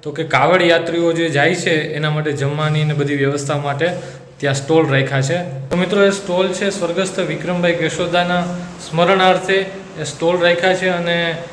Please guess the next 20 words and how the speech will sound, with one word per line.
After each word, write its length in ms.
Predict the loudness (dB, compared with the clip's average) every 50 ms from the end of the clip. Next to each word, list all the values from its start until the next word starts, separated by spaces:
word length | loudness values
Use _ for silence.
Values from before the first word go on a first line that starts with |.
| -16 -16 -10 -4
જે 100 | -4 -2
ભાવિ 420 | 0 0 2 2 2 2 2 0 -2
ભક્તો 420 | -2 -2 -2 -4 -2 -2 -2 -2
જે 120 | 0 0 -2
સોમનાથ 460 | -2 -2 -2 -2 -2 0 0 0 2
હાલીને 400 | 2 2 2 2 0 0 -2 -2
પગપાળાને 640 | -4 -4 -4 -4 -2 0 2 2 4 4 2 2 0
જાતા 340 | 0 0 0 0 2 2 2
હોય 160 | 2 2 2
છે 180 | 0 -2 -4 -4 -6 -6 -10 -14 -14 -14 -10
એમના 200 | -8 -4 -4 -2
માટે 280 | -2 -2 -2 0 0 0 0
જમવાની 520 | 0 0 -2 -2 -2 -2 0 0 -2 -2
ને 80 | -2 -2
બધી 240 | -2 -2 -2 -2 -2
પાણીની 360 | -2 -2 -2 -2 -2 -2 -2
એને 160 | -2 0 0
વ્યવસ્થા 420 | 2 2 2 0 0 0 0 0
કરી 260 | 0 0 0 0 0 -2
છે. 140 | -2 -2